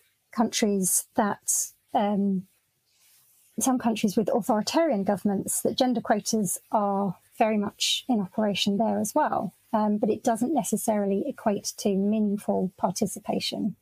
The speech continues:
in politics. Um, so we have to be careful about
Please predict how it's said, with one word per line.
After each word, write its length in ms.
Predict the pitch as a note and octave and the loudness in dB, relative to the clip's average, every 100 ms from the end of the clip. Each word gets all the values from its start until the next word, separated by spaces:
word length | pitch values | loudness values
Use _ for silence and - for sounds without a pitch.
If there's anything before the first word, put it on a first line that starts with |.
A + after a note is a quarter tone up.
| - | -2
in 140 | G3 | -2
politics. 720 | - G#3+ F#3 - - - - - _ _ _ _ _ | 0 -4 -4 -6 -8 -10 -10 -10 _ _ _ _ _
Um, 200 | A3+ G#3 | 0 0
so 140 | G3 A#3 | 2 0
we 120 | A#3+ | 0
have 180 | B3+ - | -2 -2
to 80 | A#3+ | 0
be 120 | A3+ | 0
careful 400 | - G#3+ - G#3+ | 2 0 0 -2
about 400 | F#3 G#3+ G3+ | 0 0 -2